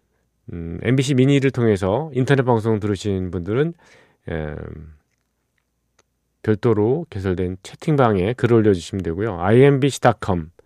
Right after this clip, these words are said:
엠비씨 표준 에프엠, 조 피디의 레트로 팝스 홈페이지 오셔서, 예, 흔적 남겨주시기 바랍니다. 저희 프로그램은 다시 듣기,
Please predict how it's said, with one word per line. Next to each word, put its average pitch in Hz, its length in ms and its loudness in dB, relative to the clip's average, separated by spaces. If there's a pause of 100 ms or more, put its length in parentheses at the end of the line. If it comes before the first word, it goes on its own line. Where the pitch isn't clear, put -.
(360)
엠비씨 151 1000 2
표준 117 240 -2
에프엠, 110 340 2
조 127 140 4
피디의 113 360 4
레트로 117 300 6
팝스 - 640 0 (500)
홈페이지 156 360 2
오셔서, 104 600 -2 (120)
예, 95 40 -8
흔적 110 340 -2
남겨주시기 85 600 -4
바랍니다. 76 480 -14 (240)
저희 143 160 4
프로그램은 160 480 4 (200)
다시 151 240 2
듣기, 156 560 2